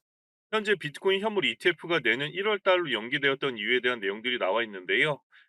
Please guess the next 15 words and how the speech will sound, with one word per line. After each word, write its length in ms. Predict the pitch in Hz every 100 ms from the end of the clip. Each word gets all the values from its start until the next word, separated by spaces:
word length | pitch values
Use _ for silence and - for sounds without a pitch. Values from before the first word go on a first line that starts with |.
| -
열두 300 | 113 151 190
개 100 | 185
자산 400 | 180 143 123 170
운용사들이 640 | 147 170 160 175 160 160 165
현물 360 | 214 202 202 123
이티에프 500 | 131 - 196 - 185
신청서를 540 | 202 202 190 190 175
접수했고 920 | 139 104 - 135 - 117 131 104 80 _ - _ -
그중에 340 | 139 151 190
아직까지 760 | 165 104 120 190 - 196 180 190
수정 360 | - 214 202
신고서를 600 | 196 208 196 196 196 185
제출하지 540 | 175 127 - 147 143 139
않았던 420 | 110 117 131 107
미국의 420 | 107 135 147 151